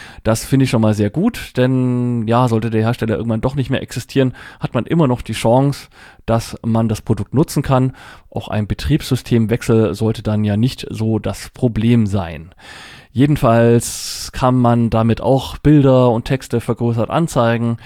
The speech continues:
Die Kamera ist schwenkbar und es gibt eine Vorlesefunktion. Und ganz, ganz viele Firmen integrieren die Vorlesefunktion in eine Software,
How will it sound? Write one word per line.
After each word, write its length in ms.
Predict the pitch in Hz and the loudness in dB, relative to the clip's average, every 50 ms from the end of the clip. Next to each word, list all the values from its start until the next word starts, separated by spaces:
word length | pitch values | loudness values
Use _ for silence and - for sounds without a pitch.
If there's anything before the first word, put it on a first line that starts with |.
| - - - - - | -20 -20 -18 -12 -12
Die 60 | 113 | -8
Kamera 380 | - 131 127 120 120 110 110 98 | -4 -2 0 0 0 0 -2 -4
ist 120 | - - | -4 -6
schwenkbar 720 | - - 110 107 139 180 180 - - 143 139 139 139 139 - | -8 -6 -2 -2 -2 -2 0 0 0 2 2 2 -2 -2 -2
und 260 | - 139 160 - - _ | 0 0 0 0 -4 _
es 220 | - 131 - - | -6 -6 -4 -2
gibt 260 | - 110 - - - | -4 -4 -4 -4 -8
eine 300 | 107 104 107 113 113 - _ | -6 -2 0 0 0 -2 _
Vorlesefunktion. 1300 | - - - - - 156 185 165 113 104 92 98 - - - 101 104 - - - 101 73 - - - _ _ - - - - - - - | -12 -18 -10 -2 2 2 4 4 2 0 -2 -6 -10 -10 -12 -14 -12 -12 -10 -10 -10 -10 -10 -14 -16 _ _ -20 -20 -20 -20 -20 -14 -8
Und 280 | - 117 117 - - | -6 -6 -6 -4 -2
ganz, 340 | - 147 180 220 220 - - | 0 0 0 0 0 -4 -4
ganz 320 | - 147 147 156 147 - - | -2 0 0 0 -2 -4 -6
viele 220 | - 143 135 135 | -4 -2 -2 -2
Firmen 720 | 127 - 123 123 127 127 123 120 117 120 120 120 117 113 | 0 0 2 2 2 2 2 0 0 0 0 -2 -2 -4
integrieren 540 | - - 117 - - - 117 110 123 127 127 | -4 -4 -6 -6 -6 -6 -2 0 2 2 2
die 100 | 110 113 | 2 -2
Vorlesefunktion 1080 | - - - 120 147 156 135 120 123 120 - - 127 - - - 120 120 123 123 127 | -2 0 2 2 4 4 2 0 0 -4 -4 -6 -6 -6 -4 -2 0 0 2 0 0
in 260 | - - 120 117 - - | 0 -2 -2 -2 -2 -4
eine 240 | - 113 113 113 | -2 0 0 0
Software, 540 | 107 - - 151 151 - - 160 165 180 190 | 2 2 0 -2 0 0 2 2 4 4 2